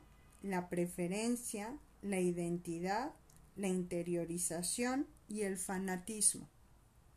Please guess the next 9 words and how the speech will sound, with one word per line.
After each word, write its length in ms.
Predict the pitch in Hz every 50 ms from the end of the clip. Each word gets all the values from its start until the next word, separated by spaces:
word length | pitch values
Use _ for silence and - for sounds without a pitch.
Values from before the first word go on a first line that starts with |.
| - - - - - - - - - - - - - - - - - - - -
Él 200 | 277 330 359 381
utiliza 840 | 415 427 - - 220 196 202 208 226 247 247 - - 240 233 247 - -
para 220 | 226 220 202 196
ejemplificar 1120 | 190 190 185 - 202 190 190 180 196 190 190 185 - 190 180 - - 214 202 214 214 208
cada 420 | - - 208 202 208 208 208 208 202
uno 420 | 202 202 202 202 208 208 202 202
de 220 | 196 196 185 185 185
estos 360 | 185 - - 220 208 202 190
niveles, 840 | 196 180 170 165 175 180 180 175 175 175 175 226 311 - - -